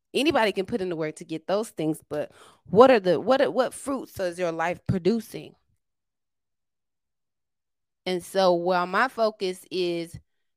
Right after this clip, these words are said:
not on tangible things, my focus is on seeing God's promises manifest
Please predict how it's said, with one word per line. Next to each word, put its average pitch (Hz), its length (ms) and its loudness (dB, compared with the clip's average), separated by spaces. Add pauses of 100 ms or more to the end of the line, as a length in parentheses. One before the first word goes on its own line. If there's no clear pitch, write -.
(100)
not 190 400 0
on 175 240 -8
tangible 165 540 -8
things, 208 340 -4
my 165 200 -6
focus 220 520 -6
is 151 240 -14
on 156 720 -10 (760)
seeing 180 920 2
God's 175 340 6
promises 190 840 -6 (200)
manifest 160 1120 -4